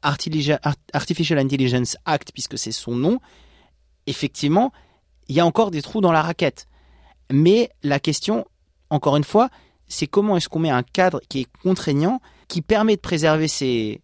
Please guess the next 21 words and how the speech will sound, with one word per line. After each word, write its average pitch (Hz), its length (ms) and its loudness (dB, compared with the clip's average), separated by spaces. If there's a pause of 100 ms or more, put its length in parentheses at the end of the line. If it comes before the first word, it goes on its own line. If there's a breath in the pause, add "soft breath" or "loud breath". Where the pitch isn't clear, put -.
(100)
ses - 260 -4
libertés, 131 580 0 (540)
mais 139 100 -2
c'est 151 120 -2
peut-être 175 280 0
aussi 190 160 -2
la 170 100 2
deuxième 185 580 0 (140)
partie 156 340 -4
de 143 240 4
l'équation 143 460 0
qui 165 100 -4
est 151 40 2
importante, 143 420 -2 (300 soft breath)
mais 131 100 -2
qui - 140 -8
permet 180 300 2
aussi 165 260 -2
de - 80 -16
favoriser 180 720 2
l'innovation. 147 520 0